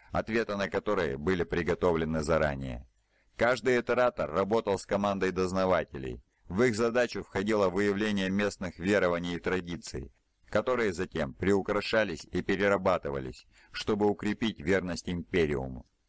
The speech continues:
И работа Тысячи Сынов в Великой Библиотеке приносила в этом смысле огромную пользу. Воины Магнуса почти не покидали хранилище знаний. Зато несущие слово работали в тесном контакте с итераторами,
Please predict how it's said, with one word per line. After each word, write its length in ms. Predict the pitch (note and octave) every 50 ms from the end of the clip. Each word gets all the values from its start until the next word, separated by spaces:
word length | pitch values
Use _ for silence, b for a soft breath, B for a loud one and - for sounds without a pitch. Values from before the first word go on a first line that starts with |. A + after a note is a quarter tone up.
| _ _ _
И 100 | - G2
работа 440 | G#2 A#2 B2+ C3+ C#3+ D3 C3 C#3 B2+
Тысячи 380 | - C3 C3+ A#2 B2+ A#2 G#2+ A#2
Сынов 440 | A2+ - B2 B2 C3+ C3+ B2+ - - -
в 60 | E2
Великой 440 | D2+ F2+ A2+ A2+ B2+ B2+ - A2+ A2
Библиотеке 880 | G#2 A2 A2 G2+ G#2+ A2+ A2 G#2+ G#2 - A#2 G#2+ G2+ - - B1+ - - _
приносила 600 | - F#2+ G#2+ A2 A#2 A2+ A2+ - B2+ B2 A2+ G2+
в 60 | F#2+
этом 260 | G2 - - F2+ E2+
смысле 500 | - - - A#2 A2+ G#2 - - D#2 C#2+
огромную 680 | - - - F#2 E2+ F#2 F#2+ G#2 G2+ G2 G2 F#2+ F#2+ E2
пользу. 540 | - - F#2 E2 D2+ C#2 B1+ C2+ B1 - - b b b b b b b b
Воины 460 | - D#2+ F2+ B2 C3+ C#3 C#3 C3+ C3 C3
Магнуса 600 | C3+ C#3+ C#3+ C3 A#2 F#2+ E2 D2+ - - C#2 -
почти 360 | - F#2+ G2 - - A#2+ A#2+
не 100 | B2 A#2
покидали 540 | - A2+ G#2+ - A2+ A2 A#2 A#2 A2+ G#2 F#2+
хранилище 680 | - - G2 G2 G#2 G#2+ G#2+ G2+ G2+ G2 - G#2+ G2 F#2
знаний. 520 | F2+ F#2 F2+ E2 D2+ D2 C#2 B1+ B1 - _ _ _ _ _ _ -
Зато 340 | F#2 - A#2 A2+ - C#3+ C#3
несущие 580 | C3+ C3 B2 A#2+ C#3 C3 A#2+ - - B2 A#2+
слово 540 | A2+ - B2+ B2+ B2 A#2+ G#2 D#2+ - - E2
работали 480 | F2+ G2 G2 G#2+ A#2+ A#2 - G#2+ G#2 G2
в 80 | -
тесном 380 | - A#2 A2 - - F#2+ F#2+ F2+
контакте 580 | - G2+ G2 F#2+ - - G#2 G2 - _ F#2
с 120 | F2+ - -
итераторами, 800 | E2 - - G2+ F#2+ F2+ E2 D#2 - D2+ C#2 C2+ C2 B1+ A#1